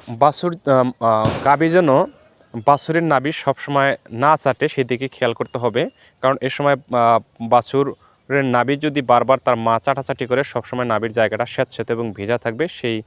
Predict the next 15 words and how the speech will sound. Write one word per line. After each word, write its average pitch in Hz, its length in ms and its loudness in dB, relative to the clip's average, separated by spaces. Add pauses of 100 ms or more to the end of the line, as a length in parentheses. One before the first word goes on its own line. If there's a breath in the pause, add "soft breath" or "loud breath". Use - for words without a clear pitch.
(340 soft breath)
ভেজার 117 260 0
কারণে 123 240 0
সেখানে 117 360 -6
ইনফেকশন 117 420 -8
হবে, 143 260 -2 (400 loud breath)
ইনফেকশন 139 540 -6
হয়ে 127 300 -2
হার্নিয়া 127 380 -2
হতে 113 240 -6
পারে, 135 200 -2
সেখানেও 135 420 -4
আবার 123 240 2 (420 loud breath)
আপনার 113 400 0 (120)
ইনফেকশনের 127 520 -6
কারণে 120 220 0